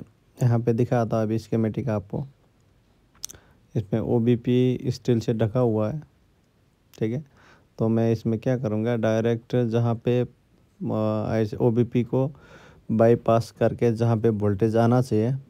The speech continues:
वहाँ पे हम देखते हैं, यानी कि अगर ओबीपी ओके है तो यहाँ पे voltage आ जाना चाहिए, बहुत ही ज़रूरी होता है इसमें।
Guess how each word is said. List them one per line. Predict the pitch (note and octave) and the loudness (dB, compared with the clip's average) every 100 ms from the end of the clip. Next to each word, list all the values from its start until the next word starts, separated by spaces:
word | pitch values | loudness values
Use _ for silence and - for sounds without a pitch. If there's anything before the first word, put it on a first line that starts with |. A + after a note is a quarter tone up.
| - - | -18 -8
वहाँ | B2+ A2 | -4 -2
पे | G2 A2+ | -2 -4
हम | G#2+ G#2 | -4 -2
देखते | A#2+ C3 A2 | -2 -2 -4
हैं, | G#2+ C3 - _ C#3+ | -2 -4 -8 _ -6
यानी | G#2+ G#2+ | -4 -2
कि | G#2+ | -4
अगर | G#2+ A2 | -4 -4
ओबीपी | A2 G#2 A2+ A2+ A2+ | -4 -2 -4 -2 0
ओके | A2 A2 C3 | 0 0 0
है | C#3 | 0
तो | C#3 B2+ | -2 -2
यहाँ | A#2 | -2
पे | A2 C3 | -2 -4
voltage | A2 G2+ A2+ C3+ - _ - - _ - | -2 -2 0 -2 -6 _ -20 -20 _ -4
आ | A2 | -2
जाना | G2+ F#2 A2 | 0 -2 -6
चाहिए, | - - - A#2 - _ _ _ _ _ _ _ _ _ _ - - - - | -8 -8 -6 -8 -12 _ _ _ _ _ _ _ _ _ _ -20 -20 -18 -6
बहुत | C3+ A2+ A2+ | -2 0 0
ही | A2 | -2
ज़रूरी | A2+ A2 A2 | 0 0 2
होता | A2+ - A2+ | 0 0 0
है | |
इसमें। | A2+ - | -2 -4